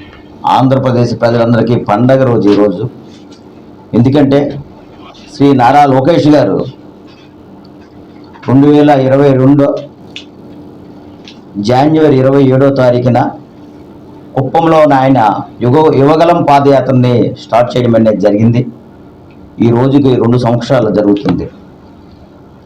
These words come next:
ఆయన పాదయాత్ర అనేది సామాన్య విషయం కాదు. సుమారుగా నాలుగు వేల కిలోమీటర్ల పాదయాత్ర చేస్తూ, పేద ప్రజల కష్ట సుఖాలను తెలుసుకొని,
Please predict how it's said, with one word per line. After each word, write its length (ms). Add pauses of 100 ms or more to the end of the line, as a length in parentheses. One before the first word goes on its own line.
ఆయన 240
పాదయాత్ర 640
అనేది 520 (880)
సామాన్య 480
విషయం 380
కాదు. 380 (1000)
సుమారుగా 520
నాలుగు 420
వేల 160
కిలోమీటర్ల 600
పాదయాత్ర 460
చేస్తూ, 480 (1300)
పేద 440
ప్రజల 340
కష్ట 320
సుఖాలను 480
తెలుసుకొని, 560